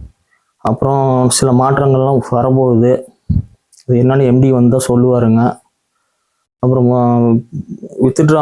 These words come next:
ஆன உடனே இனி எ-, எல்லாருமே மை வி த்ரீ ஸ்டோருக்கு போய் நமக்கு தேவையான பொருளை எல்லாரும் வாங்குவோம். ஏன்னா, ஆ, இது வந்து பிஸ்னஸ் கான்செப்ட்டுங்க.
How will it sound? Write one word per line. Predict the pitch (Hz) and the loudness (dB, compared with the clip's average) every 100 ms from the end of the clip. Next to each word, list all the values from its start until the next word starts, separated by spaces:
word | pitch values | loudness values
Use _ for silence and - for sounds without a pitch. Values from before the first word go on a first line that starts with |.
| 143 | 0
ஆன | 139 135 | 0 0
உடனே | 131 135 143 - - _ _ _ _ | 2 2 0 -2 -8 _ _ _ _
இனி | - 127 131 131 - - _ _ _ _ 113 | -2 0 0 -2 -8 -20 _ _ _ _ -6
எ-, | 110 | -2
எல்லாருமே | 113 120 123 135 131 123 127 - - _ _ _ _ _ _ _ _ _ | 0 2 2 2 2 2 2 -2 -6 _ _ _ _ _ _ _ _ _
மை | 123 135 | -2 2
வி | 143 143 | 2 2
த்ரீ | 131 - | -2 0
ஸ்டோருக்கு | 127 123 113 113 | 0 2 2 2
போய் | 117 117 127 - | 2 2 0 0
நமக்கு | 120 120 117 | 0 0 0
தேவையான | 123 131 135 127 | 0 0 0 0
பொருளை | 113 120 120 | 0 0 0
எல்லாரும் | 113 113 120 120 | 0 0 0 0
வாங்குவோம். | 113 113 110 107 - _ _ _ _ _ _ _ _ _ _ _ | 0 0 0 0 -4 _ _ _ _ _ _ _ _ _ _ _
ஏன்னா, | 117 123 123 - - - | -2 0 0 -4 -10 -6
ஆ, | 120 117 120 117 117 113 - _ _ _ _ _ | -2 0 2 2 0 -2 -8 _ _ _ _ _
இது | - 123 | -2 0
வந்து | 139 | 2
பிஸ்னஸ் | 127 - 147 - - 135 120 117 123 - - - | 0 0 -2 -2 -4 -2 -2 -4 -10 -10 -16 -8
கான்செப்ட்டுங்க. | 127 131 135 123 - 113 | -2 -2 0 -2 0 0